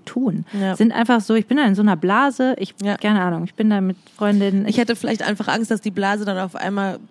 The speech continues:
Speaker 2: schöner ist als das, was, was zu Hause ist.
Speaker 1: Ja, aber das ist sie ja eigentlich nie,
Speaker 2: Ja, aber das
Speaker 1: weil
Speaker 2: ist mein Ego, das ist da, wo ich, wo meine
Speaker 1: Ja.
Speaker 2: Angst ge-,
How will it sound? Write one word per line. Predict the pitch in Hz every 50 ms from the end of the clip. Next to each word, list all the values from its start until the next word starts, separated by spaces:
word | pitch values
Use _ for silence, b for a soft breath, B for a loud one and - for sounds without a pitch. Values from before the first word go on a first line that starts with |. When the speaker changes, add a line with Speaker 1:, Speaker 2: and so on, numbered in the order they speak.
| _ _
Speaker 2:
schöner | - - - - 214 208 208 202 -
ist | 185 185 -
als | - 185 - -
das, | - 185 185 180 - - _ _
was, | 190 185 175 - - - - -
was | - 196 185 170 -
zu | - 196 180
Hause | 220 226 190 160
ist. | 156 -
Speaker 1:
Ja, | 190
aber | 185
das | 190 180 -
ist | - 233 - -
sie | 196
ja | 185 180 170 -
eigentlich | - 180 180 185 175 - 190 175 - - - _ _ _ _ b b b b b -
nie, | 180 185 196 233
Speaker 2:
Ja, | 247
aber | 202 -
das | 160 180 190
Speaker 1:
weil | 202
Speaker 2:
ist | 208 -
mein | 226 247 277 269
Ego, | - 214 208 196
das | 196 220 240
ist | 233 208 - -
da, | 226 233 220
wo | 214 -
ich, | - 247 - - - 196 165
wo | 214 214
meine | 214 220 240 - 196
Speaker 1:
Ja. | -
Speaker 2:
Angst | - 262 - - -
ge-, | 190 170 170